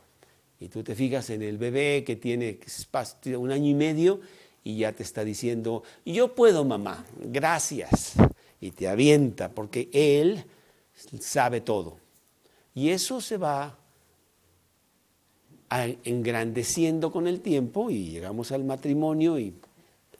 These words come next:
es uno de los problemas fuertes que tenemos, la rebeldía. Necesito, necesito autoridad. Todos necesitamos y tenemos autoridad.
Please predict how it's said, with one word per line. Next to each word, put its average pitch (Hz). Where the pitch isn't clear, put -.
es -
uno 117
de 110
los 104
problemas 107
fuertes 107
que -
tenemos, 92
la 87
rebeldía. 95
Necesito, 131
necesito 143
autoridad. 101
Todos 139
necesitamos 120
y 165
tenemos 156
autoridad. 110